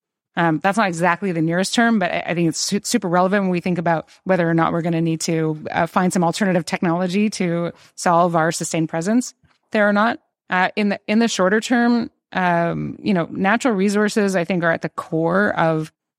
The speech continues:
how we organize ourselves i-, internationally today, the, the state system,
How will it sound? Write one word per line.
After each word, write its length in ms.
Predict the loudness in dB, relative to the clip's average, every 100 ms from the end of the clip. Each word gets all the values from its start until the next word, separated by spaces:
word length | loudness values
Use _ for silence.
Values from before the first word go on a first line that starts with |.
| _
how 320 | -16 -2 0 2
we 380 | 2 0 0 0
organize 480 | 0 0 2 2
ourselves 360 | 2 0 -2 -2 -6
i-, 120 | -12 -4
internationally 680 | 0 2 0 -2 -4 -4 -2
today, 460 | -2 0 2 2
the, 200 | 2 0 -2
the 120 | -6
state 240 | -4 -4
system, 580 | -2 0 0 0 0 -4